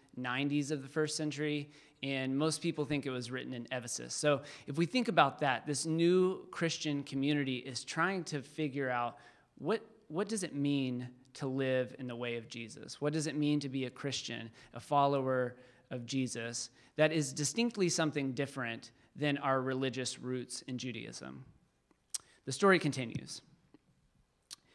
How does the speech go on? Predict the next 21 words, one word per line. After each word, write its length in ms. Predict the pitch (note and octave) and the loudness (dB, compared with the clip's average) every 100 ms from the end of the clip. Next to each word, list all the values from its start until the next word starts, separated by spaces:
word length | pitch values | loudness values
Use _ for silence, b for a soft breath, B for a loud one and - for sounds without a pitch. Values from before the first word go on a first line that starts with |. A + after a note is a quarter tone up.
| b b b b _ _ _ - | b b b b _ _ _ 4
Actually, 320 | E3+ F3 D#3 | 6 6 2
uh, 160 | D#3 C#3+ | 4 4
I 40 | |
wanna 140 | D3 B2+ | 4 2
back 220 | A#2+ C3 | -2 -4
up. 100 | C3 b b | -8 b b
I 60 | D3+ | 4
wanna 140 | F3+ | 6
say 180 | F3+ E3 | 6 4
Christianity 960 | C#3+ - - G3 G3 G3+ F#3+ F3 D#3 D3 | 2 -8 2 2 4 2 2 4 2 0
requires 1000 | B2+ C3 - B2 B2 C3 C3+ C#3+ - - _ D#3+ | -2 -6 -6 -2 0 2 0 0 -4 -8 _ -2
the 100 | C3 | 2
leadership 680 | C3+ C3+ C#3+ D#3 D3 D3 D3 | 4 4 4 4 2 0 -4
and 180 | C3+ | -4
voice 380 | B2+ C3 B2+ - | 0 0 0 -4
of 220 | C3 A#2+ | -6 -10
women 540 | A#2+ C3 B2+ B2 B2+ B2 b b b - | -8 -6 -6 -4 -6 -10 b b b -6
in 140 | B2+ - | -6 2
order 560 | D3+ D3+ D3+ D3 D3 B B B - | 6 8 10 8 4 B B B -6
for 140 | C3+ | -4
God 560 | A2+ C3+ C#3+ C#3+ C#3+ | 0 4 6 6 4